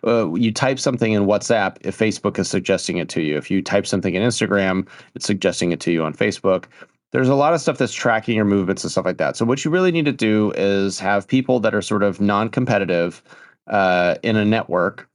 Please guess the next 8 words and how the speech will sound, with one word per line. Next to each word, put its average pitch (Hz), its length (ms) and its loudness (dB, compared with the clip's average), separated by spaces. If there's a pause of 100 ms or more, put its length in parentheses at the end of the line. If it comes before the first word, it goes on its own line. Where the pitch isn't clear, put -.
(220)
and 95 160 0
you 98 220 2
interact 104 360 0
with 107 120 -2
each 104 160 0
other 87 440 0 (200)
through 95 840 2 (280)
a 90 520 0